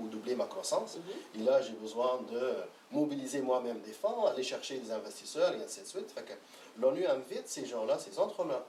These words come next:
Speaker 1: euh, entrepreneurs-là qui veulent aller de l'avant, d'essayer d'amener ce,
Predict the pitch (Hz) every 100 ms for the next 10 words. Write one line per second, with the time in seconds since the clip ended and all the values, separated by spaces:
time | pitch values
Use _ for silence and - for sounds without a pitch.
0 | 117 113 135 - 135 123 113 104 147 -
1 | - - - 117 123 120 131 120 113 131
2 | 170 143 170 - 160 175 175 127 123 127
3 | 135 151 147 - - - - - 127 120